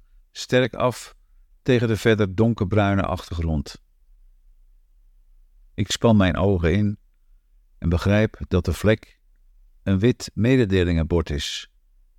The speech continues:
maar wat erop staat, kan ik niet lezen. Een half uur lang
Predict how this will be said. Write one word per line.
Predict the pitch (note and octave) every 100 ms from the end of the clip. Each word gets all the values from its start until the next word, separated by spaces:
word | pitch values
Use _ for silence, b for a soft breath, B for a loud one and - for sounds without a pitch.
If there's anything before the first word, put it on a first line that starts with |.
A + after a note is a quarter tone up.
| _ _ -
maar | G#2
wat | G#2+
erop | G2 F2
staat, | - A2+ A#2 B2+ - - _ _ _
kan | A#2+ A#2
ik |
niet | A2+ G#2
lezen. | G#2 E2 D2+ C#2 - _ _ _ _ _ _ _ _ _ _ _ _ - _ _ _ _ _ _ _ _ _ _ _ -
Een | F#2
half | G#2 A#2 A2
uur | G#2+ G2
lang | G#2+ A2 G#2